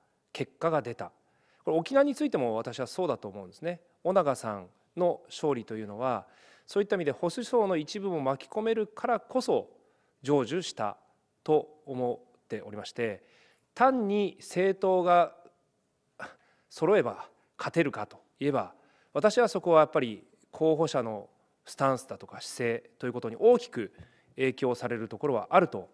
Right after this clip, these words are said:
思いますから、勘違いをしちゃいけないと思いますね。野党がまとまれば勝てる、そんな簡単な話じゃないということだと思います。あくまでその候補者がこれまで築き上げてきた信頼だとか、安定感だとか、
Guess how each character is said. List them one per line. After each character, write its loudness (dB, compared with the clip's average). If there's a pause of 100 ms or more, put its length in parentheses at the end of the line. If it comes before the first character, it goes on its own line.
(360)
思 -8
い -6
ま -8
す -16
か -10
ら、 0 (640)
勘 4 (120)
違 -4
い 8
を 8
し -4
ち -2
ゃ -2
い -6
け -6
な -4
い -6
と -8
思 -8
い -12
ま -14
す -14
ね。 -8 (400)
野 6
党 6
が 4
ま -2
と -2
ま 4
れ 2
ば 2
勝 -10
て 0
る、 -4 (260)
そ -2
ん 0
な 4
簡 -2
単 4
な 2
話 -4
じ -6
ゃ -4
な -8
い -4
と -20 (440)
い 0
う 0
こ -4
と -4
だ -12
と -12
思 -12
い -10
ま -14
す。 -20 (360)
あ 2
く -4
ま 2
で 4
そ -2
の 0
候 2
補 4
者 -2
が -2 (240)
こ -10
れ -4
ま 0
で -6
築 -10
き -6
上 0
げ -4
て -14
き -20
た -16
信 -6
頼 2
だ -4
と -14
か、 -16 (320)
安 -2
定 4
感 -10
だ -18
と -20
か、 -16